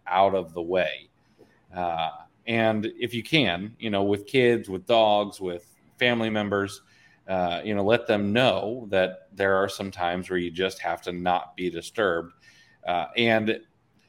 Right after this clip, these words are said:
I used to think that this was a selfish thing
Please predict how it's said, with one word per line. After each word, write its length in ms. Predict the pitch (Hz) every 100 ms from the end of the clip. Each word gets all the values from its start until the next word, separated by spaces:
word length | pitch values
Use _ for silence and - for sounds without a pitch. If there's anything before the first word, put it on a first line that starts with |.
| _ _ _ _ _ _ _ _ _ _ _ _ _ _ _ _ _ _ _
I 60 | 139
used 360 | 127 160 180
to 80 | 160
think 300 | 139 143 135
that 140 | 117 -
this 200 | 120 117
was 140 | 95
a 40 |
selfish 580 | 92 - 101 95 92 -
thing 300 | 101 87 73